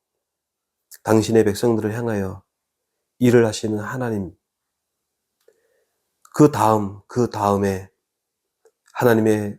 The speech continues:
더 크고 놀라운 비밀들을, 은혜들을 알게 하시려고 일을 하시는 하나님이라고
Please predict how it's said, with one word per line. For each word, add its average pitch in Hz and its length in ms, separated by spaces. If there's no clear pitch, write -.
더 107 180
크고 110 580
놀라운 104 520
비밀들을, 104 680
은혜들을 120 560
알게 110 340
하시려고 101 400
일을 101 260
하시는 101 280
하나님이라고 104 760